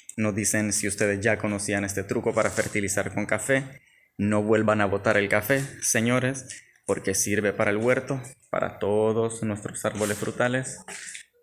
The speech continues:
los bonsáis, el romero, la frambuesa, los cítricos, absolutamente para todo. Así que nos vemos en la próxima.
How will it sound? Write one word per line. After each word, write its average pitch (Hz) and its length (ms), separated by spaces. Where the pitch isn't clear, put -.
los 104 180
bonsáis, 117 840
el - 160
romero, 123 580
la 104 240
frambuesa, 123 840
los 104 260
cítricos, 123 840
absolutamente 107 880
para - 360
todo. - 340
Así 101 280
que 110 440
nos 104 220
vemos 117 540
en 107 140
la 98 100
próxima. 117 640